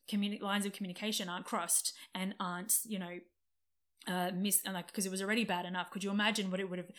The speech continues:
like, it was horrible enough. Could you imagine what it would have been like if we were still under that roof and in Mercury retrograde,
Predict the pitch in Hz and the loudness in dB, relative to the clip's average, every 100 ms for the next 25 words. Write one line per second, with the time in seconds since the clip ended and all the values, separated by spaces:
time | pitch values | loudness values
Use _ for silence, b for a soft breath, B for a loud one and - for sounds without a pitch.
0 | B B 208 262 214 - - - 226 214 | B B 0 2 0 -2 -6 -2 0 0
1 | 180 170 185 190 - - - - B B | 0 -4 -4 -4 -4 -10 -14 -18 B B
2 | B B 226 214 220 226 233 233 208 175 | B B 2 4 4 6 6 6 4 2
3 | 175 196 - - 208 190 185 190 185 175 | -2 -2 -2 -2 0 0 -2 -2 -2 -4
4 | 180 170 190 180 - 202 190 180 175 175 | -6 -8 -6 -4 -4 -4 -4 -4 -4 -4
5 | - 240 202 - - 180 180 180 - 220 | 0 0 0 -4 -6 -2 -2 -4 -6 -8
6 | - 233 214 190 185 185 180 180 190 175 | 4 8 8 6 2 -2 0 -2 -4 -6
7 | 170 | -8